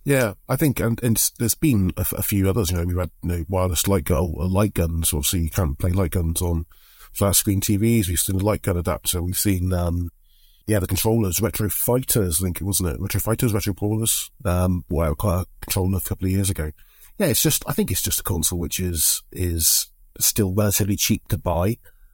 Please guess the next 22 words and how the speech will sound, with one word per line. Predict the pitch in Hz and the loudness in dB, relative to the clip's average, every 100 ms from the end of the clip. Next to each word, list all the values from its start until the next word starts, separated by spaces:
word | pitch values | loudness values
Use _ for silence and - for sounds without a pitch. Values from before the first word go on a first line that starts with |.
| - 80 | -6 0
Um, | 80 80 80 - | 2 2 0 -2
it's | 78 - | 0 2
not, | 98 95 - - - - | 2 0 -2 -16 -12 -8
it, | - - | -8 -4
uh, | 76 | -2
until | 80 - 107 | -2 2 0
quite | - 95 73 | 2 0 4
recently | 143 - 80 78 | 2 4 2 2
at | |
least, | 78 90 - | 2 -2 0
didn't | 110 85 - | 0 0 0
have | 104 87 76 - | 0 0 -2 0
that | 95 80 | 0 0
really | 92 82 69 | -2 -2 -2
high | - 90 82 67 - | 0 0 0 -4 -4
level, | 92 95 80 85 78 - - - - | 0 0 0 -2 -4 -10 -20 -14 -2
um, | 82 85 78 | 0 0 0
value | 98 92 87 | -2 0 0
associated | 82 95 - 80 80 | 2 2 2 2 0
with | 90 78 | 0 -4
it. | - | 0
So | - 90 | 0 2